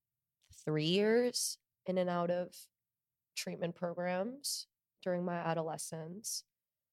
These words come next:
throughout which my family pretty much disowned me and wanted nothing to do with me,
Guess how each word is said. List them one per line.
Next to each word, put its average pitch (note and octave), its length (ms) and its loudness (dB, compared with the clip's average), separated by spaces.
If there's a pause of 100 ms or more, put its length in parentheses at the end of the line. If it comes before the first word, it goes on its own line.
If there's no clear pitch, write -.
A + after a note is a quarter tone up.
(380)
throughout D#3 400 4
which - 580 -2 (720)
my F3+ 420 2
family F3+ 360 -6
pretty - 240 -8
much - 240 -6
disowned - 480 -2
me - 360 -14 (440)
and F3 340 -2 (120)
wanted F3 360 -6
nothing F3+ 540 -10
to - 80 -12
do G3 160 0
with G3+ 180 -8
me, - 360 -20